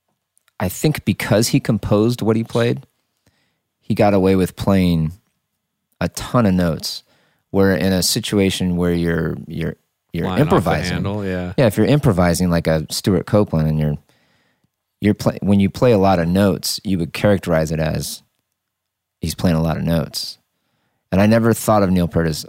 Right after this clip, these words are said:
Speaker 1: okay, he's, he's playing a lot, a lot of notes
Speaker 2: Mm.
Speaker 1: 'cause he's, it's composed in such a way where there's no, there's no accidents. Like, he's deliberately put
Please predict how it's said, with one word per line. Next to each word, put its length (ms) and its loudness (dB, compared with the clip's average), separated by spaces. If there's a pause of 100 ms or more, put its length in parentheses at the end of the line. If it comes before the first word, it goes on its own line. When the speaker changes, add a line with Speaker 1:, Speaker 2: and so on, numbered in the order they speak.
Speaker 1:
okay, 220 -6
he's, 180 -12 (100)
he's 180 -8
playing 240 -6
a 60 -6
lot, 220 -8
a 80 -8
lot 200 -4
of 80 -6
notes 440 -10 (100)
Speaker 2:
Mm. 220 -6
Speaker 1:
'cause 140 -2
he's, 420 -2 (800)
it's 140 -4
composed 500 4
in 60 2
such 260 0
a 40 0
way 220 4
where 160 2
there's 220 -2
no, 560 2 (1400)
there's 80 -6
no 160 4
accidents. 720 -4 (220)
Like, 100 -6
he's 340 -2 (140)
deliberately 560 2
put 240 0